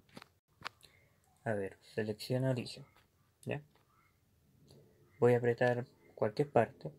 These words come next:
¿ya? Pero de Maipú, por ej-, ejemplo, o acá de, del centro de Santiago, de Moneda, ¿ya? Y aquí la aplicación me va a decir cuál va a ser mi mejor alternativa de viaje. Entonces voy a apretar ok. Y ahora,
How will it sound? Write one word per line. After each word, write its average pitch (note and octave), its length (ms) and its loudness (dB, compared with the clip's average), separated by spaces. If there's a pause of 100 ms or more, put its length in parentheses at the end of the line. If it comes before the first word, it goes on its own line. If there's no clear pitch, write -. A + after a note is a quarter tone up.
(440)
¿ya? B2+ 100 -4 (1080)
Pero A2+ 200 2
de A2+ 80 2
Maipú, A2+ 340 0
por A2 160 -2
ej-, - 200 -12 (420)
ejemplo, G#2+ 440 -4
o A#2+ 140 2
acá A#2 220 0
de, G#2+ 280 -2 (240)
del C3 140 -2
centro A2 360 0
de G#2+ 60 -2
Santiago, G#2+ 460 2 (1600)
de A2+ 160 2
Moneda, B2 420 0 (240)
¿ya? C3+ 180 -4 (1040)
Y A2+ 80 2
aquí B2+ 160 0
la B2+ 100 4
aplicación B2+ 480 -2
me C3 60 -2
va B2+ 40 -2
a B2 80 -2
decir - 240 -4
cuál C#3 280 0
va C#3 40 4
a C3+ 40 -2
ser C3+ 140 0
mi C3 120 2
mejor B2+ 300 2
alternativa A#2 580 0
de G#2 60 6
viaje. - 280 -4 (140)
Entonces - 220 -6
voy A#2+ 60 0
a A2 60 0
apretar A2 320 -2
ok. A2 160 -2 (2250)
Y A2+ 60 -2
ahora, A#2 320 0